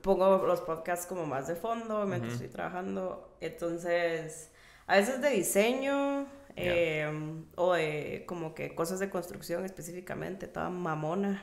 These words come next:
Speaker 2: <laughs>
Speaker 1: Pero puchica, vato, ¿qué?
Speaker 2: De eso vivo, bro.
Speaker 1: De eso vivo, ajá.
Speaker 2: <laughs>
Speaker 1: Em, de ahí, am,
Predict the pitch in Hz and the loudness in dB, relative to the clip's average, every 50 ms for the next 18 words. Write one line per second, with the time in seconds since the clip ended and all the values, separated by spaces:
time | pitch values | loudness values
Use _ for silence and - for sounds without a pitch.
0 | - - - - - - 247 233 233 - - 269 247 - - - - - - - | -2 0 0 0 2 0 0 0 0 -2 -4 -6 -8 -8 -10 -14 -18 -20 -20 -20
1 | - - - - - - - - 143 131 - - 143 - - - - - 147 127 | -20 -20 -18 -14 -14 -12 -10 -10 -10 -10 -10 -10 -10 -10 -10 -10 -6 -4 -2 -2
2 | 101 120 - - 156 165 - 170 160 170 190 190 160 - - 123 120 117 - - | -2 -2 -4 -2 0 0 0 0 -2 -4 -6 -8 -8 -4 -2 0 0 0 0 0
3 | - 127 151 160 170 160 151 156 170 202 - 160 - 190 190 196 208 196 170 165 | 2 4 4 6 6 4 4 2 2 2 2 2 2 4 4 4 4 4 4 2
4 | 170 170 180 185 190 202 165 170 - 240 220 226 196 196 190 175 175 175 170 170 | 0 2 4 4 6 8 6 8 12 12 12 12 10 6 2 0 2 2 2 0
5 | 170 165 160 160 160 160 160 160 156 156 - - - _ - - 160 175 170 170 | 0 0 -2 -4 -4 -6 -8 -8 -10 -12 -14 -18 -20 _ -18 -12 -6 -4 -2 0
6 | 165 170 170 165 170 180 185 190 190 196 190 - - - 180 175 175 170 170 170 | 0 0 2 2 2 2 2 4 4 4 2 0 -2 0 0 2 2 2 0 0
7 | 165 165 160 156 - | -2 -4 -6 -8 -10